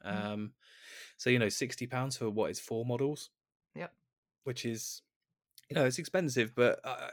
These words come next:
Speaker 2: to me, I think if, if you're gonna, if you're gonna do something like that, you might as well do it <laughs> properly.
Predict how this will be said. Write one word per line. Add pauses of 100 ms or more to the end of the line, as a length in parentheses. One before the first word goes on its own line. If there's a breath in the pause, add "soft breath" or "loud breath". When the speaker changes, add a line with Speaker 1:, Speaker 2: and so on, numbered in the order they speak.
(520 loud breath)
Speaker 2:
to
me,
I
think
if,
if
you're
gonna, (260)
if
you're
gonna
do
something
like
that,
you
might
as
well
do
it
<laughs>
properly.